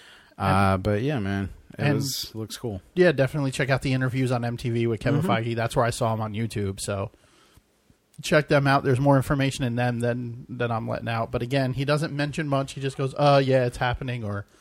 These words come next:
Speaker 1: Yeah, which
Speaker 2: uh,
Speaker 1: is
Speaker 2: "It's in the works."
Speaker 1: perfectly fine.
Speaker 2: Uh, it's, it's an announcement. It's recorded, so.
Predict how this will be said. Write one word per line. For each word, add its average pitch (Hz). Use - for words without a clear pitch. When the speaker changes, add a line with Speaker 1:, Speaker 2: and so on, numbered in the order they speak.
Speaker 1:
Yeah, 190
which 120
Speaker 2:
uh, 139
Speaker 1:
is 139
Speaker 2:
"It's 123
in 143
the 131
works." 127
Speaker 1:
perfectly 113
fine. 87
Speaker 2:
Uh, 101
it's, -
it's -
an 113
announcement. 120
It's -
recorded, 98
so. 95